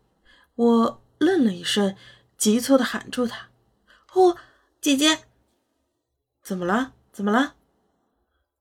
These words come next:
？”“隔壁十二病房的，我们认识，他出结果了吗？”“百青啊，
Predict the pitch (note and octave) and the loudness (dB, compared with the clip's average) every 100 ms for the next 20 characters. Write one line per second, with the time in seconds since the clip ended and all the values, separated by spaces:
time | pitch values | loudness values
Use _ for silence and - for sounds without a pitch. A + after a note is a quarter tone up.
0 | _ B3+ C4+ E4 D4+ - _ - - - | _ 2 4 4 2 -6 _ -8 -6 -2
1 | B3+ D4+ D#4 C#4 C4+ _ _ D#4 C#4 B3+ | 2 4 4 2 -2 _ _ 0 2 4
2 | B3 B3 A#3 A3+ _ _ - - G3 B3+ | 2 4 2 0 _ _ -16 -6 -2 0
3 | F4 F4 - G#3+ G3 - - _ - E4 | 2 2 2 2 0 -2 -20 _ -10 -2
4 | F#4 C#4 C4+ D4+ D4 C4 B3 B3+ B3 _ | 0 4 2 4 4 4 2 0 -2 _
5 | _ _ _ _ _ _ _ _ _ _ | _ _ _ _ _ _ _ _ _ _
6 | A3 - _ - - C4 D4 - | -16 -16 _ -12 -4 -2 -2 -8